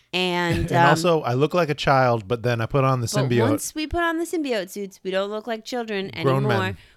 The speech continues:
Speaker 1: We're fully grown. We're flying through the city. And, oh, what, what is this? Kamala Khan is here.
Speaker 2: Yep.
Speaker 1: And she's gonna join the party, but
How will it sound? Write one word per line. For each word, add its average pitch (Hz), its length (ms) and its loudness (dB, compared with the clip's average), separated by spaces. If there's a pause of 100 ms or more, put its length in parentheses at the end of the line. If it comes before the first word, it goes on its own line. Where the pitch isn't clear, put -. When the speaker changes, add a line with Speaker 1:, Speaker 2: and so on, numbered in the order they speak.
Speaker 1:
We're 165 120 -8
fully 226 320 -4
grown. 196 500 -4 (280)
We're 156 140 -10
flying 202 400 -4
through 202 140 -12
the 196 100 -10
city. 175 420 -6 (320)
And, 165 300 -4 (100)
oh, 269 200 4
what, 262 340 -4 (220)
what 247 220 -4
is 240 120 -6
this? 392 440 -4
Kamala 254 420 -4
Khan 156 420 -6
is 170 180 -6
here. 143 300 -6
Speaker 2:
Yep. 143 180 0
Speaker 1:
And 170 180 -4
she's 285 380 -6
gonna 151 280 -4
join 147 260 -8
the 147 80 -12
party, 214 420 -4 (440)
but 175 360 2